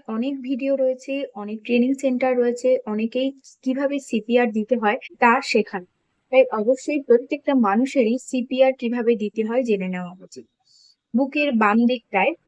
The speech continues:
হাতের ওপর হাত দিয়ে চেপে per মিনিটে নব্বই বার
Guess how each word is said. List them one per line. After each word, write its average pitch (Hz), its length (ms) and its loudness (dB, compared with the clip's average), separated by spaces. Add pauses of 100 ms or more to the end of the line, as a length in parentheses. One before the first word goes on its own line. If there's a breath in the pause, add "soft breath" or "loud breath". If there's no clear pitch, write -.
হাতের 240 420 4
ওপর 277 240 2
হাত 226 240 -2
দিয়ে 240 240 0
চেপে 247 380 2
per 247 280 0
মিনিটে 226 500 4 (360)
নব্বই 233 380 4
বার 262 160 4